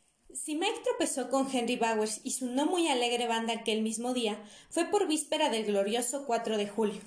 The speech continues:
La escuela religiosa tenía una banda en la que Mike tocaba el trombón. El día cuatro, la banda marcharía en el desfile anual tocando himnos y marchas.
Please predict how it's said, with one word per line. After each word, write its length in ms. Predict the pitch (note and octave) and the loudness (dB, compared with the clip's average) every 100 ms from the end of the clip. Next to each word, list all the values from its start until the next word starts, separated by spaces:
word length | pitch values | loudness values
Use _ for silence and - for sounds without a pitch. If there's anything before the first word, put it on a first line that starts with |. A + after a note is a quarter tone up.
| - - _ - - | -16 -20 _ -20 -6
La 80 | A#3 | -4
escuela 380 | A3+ C#4 D4 E4+ | 0 2 2 2
religiosa 680 | C4 G#3+ G#3+ A#3+ A#3+ D4+ | 2 0 0 -2 -2 -2
tenía 220 | C4 B3 | 0 2
una 180 | C#4 E4 | 4 4
banda 240 | C4+ B3+ C#4 | 2 2 2
en 80 | |
la 140 | B3+ A3+ | 0 0
que 100 | G#3 | 0
Mike 380 | G3+ C4+ E4 - | 2 0 -2 -4
tocaba 340 | A#3 A3+ A3 | -4 0 2
el 120 | G#3+ | 0
trombón. 600 | G#3 G3+ G3 G#3 G#3 - - - - - | 0 -2 0 -2 -2 -8 -18 -20 -20 -4
El 160 | C4 C#4 | 2 4
día 140 | F#4+ A4+ | 4 2
cuatro, 420 | C#4+ B3 A3+ C4+ - | 2 2 0 -4 0
la 160 | A#3+ A#3+ | 2 2
banda 260 | C4+ C#4+ | 2 2
marcharía 520 | D#4 B3+ - A3+ A3 | 2 0 -2 -4 -2
en 100 | A#3+ | 0
el 140 | B3+ A3+ | 0 0
desfile 400 | G#3 - A#3+ A#3+ | -2 -4 -4 -2
anual 340 | A3+ A#3+ C#4+ | 0 0 0
tocando 440 | C4+ B3 A#3+ A#3 A#3 | -2 0 0 2 2
himnos 420 | C#4 C#4+ D4+ - | 2 2 0 -2
y 60 | |
marchas. 540 | G3+ G3+ G3 - - | -2 -4 -4 -6 -8